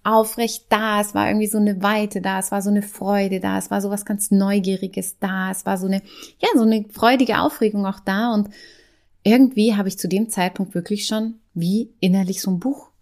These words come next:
gesehen mit meinem Namen drauf. Wir hatten uns dann online verabredet zu einem Zoom-Call, die Verlegerin,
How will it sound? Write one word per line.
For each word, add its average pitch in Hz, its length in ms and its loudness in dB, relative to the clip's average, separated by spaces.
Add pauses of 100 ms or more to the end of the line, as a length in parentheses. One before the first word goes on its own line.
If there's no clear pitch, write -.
gesehen 170 460 -4 (460)
mit 175 180 -2
meinem 180 260 0
Namen 170 260 -4
drauf. 175 380 -12 (380)
Wir 190 120 4
hatten 185 440 0 (400)
uns 180 340 -2
dann 165 340 -2
online 175 300 2
verabredet 208 600 -2
zu 185 100 -4
einem 180 160 -2
Zoom-Call, 196 720 0
die 180 100 -6
Verlegerin, 185 880 -2